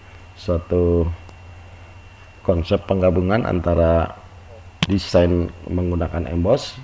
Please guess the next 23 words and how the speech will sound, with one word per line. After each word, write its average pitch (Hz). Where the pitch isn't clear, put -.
dan 90
juga 82
threshold 135
tadi 101
di 90
sini 101
ya. 95
Ini 87
ada 78
di, 80
ada 92
di 82
klik 104
ya. 85
Image 107
adjustment 92
ada 85
di 85
threshold 107
ya, 85
ini. 78
Kemudian 101
ini 110